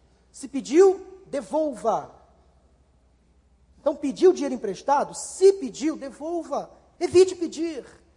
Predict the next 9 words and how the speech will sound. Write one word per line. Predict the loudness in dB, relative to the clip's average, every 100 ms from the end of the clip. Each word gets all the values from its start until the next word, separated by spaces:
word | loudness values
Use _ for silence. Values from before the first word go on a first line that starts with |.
| _ _ _ _ -12
Evite | -4 -4 -2
entrar | -6 -2 -2 -2 -8 -18 _ _
em | -8
financiamentos. | -6 -2 0 0 -2 -2 -2 -4 -12 -20 _ _ _ _ _ _ _ _ _ _ -6
A |
ninguém | -2 0 0 2 2
devais | 0 0 0 -2
coisa | -6 -6 -2 0
alguma, | 0 -2 -8 -4 -2 -2 -4 -6 -8